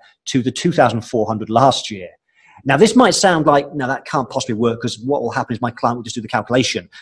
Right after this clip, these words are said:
They'll take two hundred, they'll times it by twelve, and that's two thousand four hundred." The reality is, the vast majority of people don't do that.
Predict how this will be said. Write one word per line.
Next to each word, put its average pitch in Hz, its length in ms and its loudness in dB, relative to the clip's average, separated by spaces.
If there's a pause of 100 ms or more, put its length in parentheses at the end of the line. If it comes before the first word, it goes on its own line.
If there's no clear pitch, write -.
(100)
They'll 117 160 0
take 120 260 -4
two 123 200 2
hundred, 117 300 -2
they'll 82 140 -10
times 120 300 -6
it 135 80 -2
by 127 100 -2
twelve, 117 420 2 (280)
and 120 180 -2
that's 120 160 -6
two 120 220 -2
thousand 110 300 -4
four 113 220 -4
hundred." 117 380 -2 (640)
The 127 80 0
reality 127 720 2
is, 104 560 2 (480)
the 131 100 4
vast 135 380 6
majority 131 800 6
of - 100 0
people 113 280 0
don't 127 280 2
do 127 160 4
that. 95 300 -6